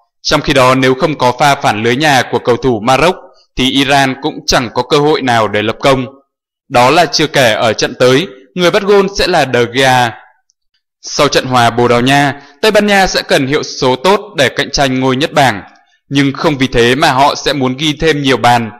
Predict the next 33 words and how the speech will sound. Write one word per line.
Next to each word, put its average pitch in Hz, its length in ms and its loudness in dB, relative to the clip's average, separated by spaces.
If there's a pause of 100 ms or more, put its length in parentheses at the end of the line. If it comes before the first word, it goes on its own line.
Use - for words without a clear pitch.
(180)
nếu 127 220 2
đã 143 180 0
dẫn - 220 -6
trước. 202 200 2 (540)
Trong 147 180 -2
khi 151 120 -4
đó, 131 220 4
nếu 131 280 2
thua 156 220 4 (120)
thì 131 120 -2
Iran 143 500 0
cũng 160 220 -6
muốn 131 240 0
thua 147 200 0
thật 135 220 -4
ít 202 220 -4
bàn 135 160 0
thắng 135 240 -2 (440)
khi 208 100 0
họ 196 260 2
đã 156 200 4
có 131 140 0
ba 143 200 2
điểm 117 260 -2
đầu 113 140 0
tiên. 139 320 0 (1040)
Nên 175 260 -2
chọn 175 240 0 (320)
số 131 240 0
một 160 260 0 (160)
xỉu. 107 380 0 (880)
Nên 175 200 -2
chọn 165 240 0